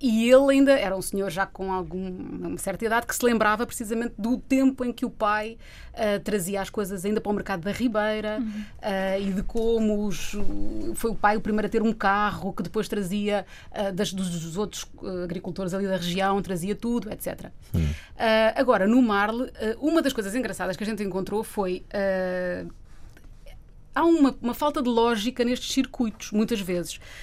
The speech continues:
Speaker 1: Não neste caso dos pequenos agricultores de, de, de, que estão à volta da cidade, mas, por exemplo, há produtos que são feitos no sul do país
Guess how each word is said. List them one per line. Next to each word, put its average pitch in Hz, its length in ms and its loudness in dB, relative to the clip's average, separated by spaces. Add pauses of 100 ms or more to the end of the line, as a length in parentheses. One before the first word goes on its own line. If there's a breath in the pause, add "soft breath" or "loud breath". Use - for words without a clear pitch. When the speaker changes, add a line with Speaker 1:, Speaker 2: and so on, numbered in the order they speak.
(140 loud breath)
Speaker 1:
Não 294 180 8
neste 262 220 4
caso 196 180 2
dos 196 140 -4
pequenos 202 260 -2
agricultores 196 600 -4
de, - 100 -14
de, 170 500 -4
de, 170 100 -14 (100)
que - 120 -14
estão 196 160 -2
à 185 100 2
volta 185 220 -2
da 202 80 -2
cidade, 226 300 2
mas, 247 100 0
por 240 120 -2
exemplo, 196 360 -2 (380 loud breath)
há 320 140 2
produtos 202 340 -2
que - 80 -6
são 240 160 -2
feitos 185 520 0
no 190 320 0 (120)
sul - 440 0
do 190 100 0
país 202 580 -2